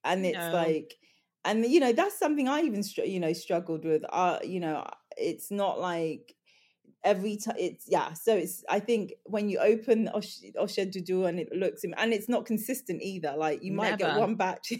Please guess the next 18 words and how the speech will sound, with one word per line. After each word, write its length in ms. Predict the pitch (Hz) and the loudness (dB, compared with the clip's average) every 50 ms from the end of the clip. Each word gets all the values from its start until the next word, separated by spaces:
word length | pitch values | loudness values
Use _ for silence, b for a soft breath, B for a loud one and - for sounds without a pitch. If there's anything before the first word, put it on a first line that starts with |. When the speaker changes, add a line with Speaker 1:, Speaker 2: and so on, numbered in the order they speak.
| - _ | -10 _
Speaker 1:
<laughs> 60 | _ _ - - | _ _ 6 8
Speaker 2:
<laughs> 960 | 349 440 - - 392 - - 277 - - - - - - - 214 - - - | 8 8 10 8 6 8 8 4 2 4 -2 0 0 0 -2 -2 -10 -10 -12
Never. 300 | 160 185 190 185 175 170 | -10 -4 2 4 6 10
Speaker 1:
Might 300 | 320 381 415 415 330 285 330 | 10 12 12 12 10 10 10
look 200 | 349 311 - - - | 10 10 10 8 2
yellow, 640 | 233 269 339 349 339 330 294 269 277 277 269 277 269 | 4 6 10 10 12 12 12 12 12 12 12 12 12
one 280 | 294 311 339 339 294 285 | 12 12 12 12 12 12
might 220 | 277 254 233 214 | 10 10 10 10
look 220 | 220 208 196 180 | 10 8 8 6
brown, 480 | 196 226 240 240 240 240 240 233 226 226 | 6 8 10 12 12 12 12 12 12 12
Speaker 2:
Brown. 240 | 226 214 208 208 214 | 12 12 12 10 10
Speaker 1:
one 180 | 226 220 214 208 | 6 6 6 4
might, 260 | 214 247 277 254 - - - - - | 4 4 4 2 -2 -8 -2 6 6
<laughs> 1300 | 330 - - 226 226 - - 214 214 - - - - - - _ _ - - - _ _ _ _ - - | 6 6 6 0 -4 -4 -6 -8 -10 -10 -12 -20 -20 -20 -20 _ _ -20 -20 -20 _ _ _ _ -4 4
one 240 | 190 240 247 269 | 6 6 8 8
might, 260 | 269 254 240 226 202 185 | 8 8 6 6 6 4
you 120 | 262 269 | 4 4
know, 240 | 262 226 208 220 214 | 6 8 10 8 8